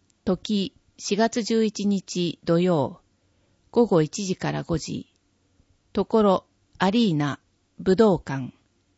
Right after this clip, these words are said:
なお、卓球場、トレーニングルーム、交流センター内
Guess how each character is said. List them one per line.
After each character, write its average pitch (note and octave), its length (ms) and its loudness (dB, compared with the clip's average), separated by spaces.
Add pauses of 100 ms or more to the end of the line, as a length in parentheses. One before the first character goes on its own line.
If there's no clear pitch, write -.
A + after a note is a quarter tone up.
(120)
な G#3+ 200 0
お、 F#3 100 -8 (220)
卓 D#3+ 260 -6
球 A#3 220 -2
場、 G#3 380 0
ト G3 120 -2
レ A3+ 180 2
ー - 20 0
ニ A3 160 0
ン G#3+ 60 -2
グ G#3 140 0
ル F3+ 180 0
ー C#3+ 40 -6
ム、 C3 220 -6 (480)
交 A3 200 0
流 G3+ 140 0
セ F#3+ 180 -4
ン F#3 80 -4
タ E3+ 180 -6
ー - 20 -4
内 C#3+ 280 -8